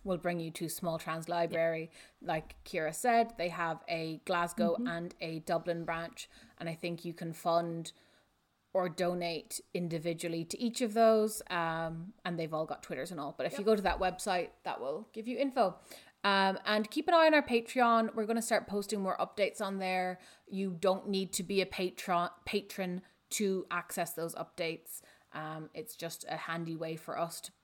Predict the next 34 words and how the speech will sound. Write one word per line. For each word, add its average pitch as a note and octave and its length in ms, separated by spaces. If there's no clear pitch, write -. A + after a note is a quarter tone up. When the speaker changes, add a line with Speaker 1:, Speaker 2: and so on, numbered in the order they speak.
Speaker 1:
keep - 200
things A3 220
all G#3+ 120
in G#3+ 80
one A3 140
place A3+ 240
without G3+ 300
going G3+ 220
to - 80
the A#3 100
effort A3 300
of A3+ 140
making G#3+ 440
a G#3 100
website, E3 500
which, - 280
nevertheless, F3 640
I D4 80
don't, A#3+ 240
I G#3+ 100
don't G#3+ 160
think G3 120
we F#3 80
have E3+ 100
the F3 140
acumen D4+ 500
nor D4 340
the E4+ 120
money F3 460
<laughs> - 60
to - 140
do. A3 220
So, - 200
um, A3 400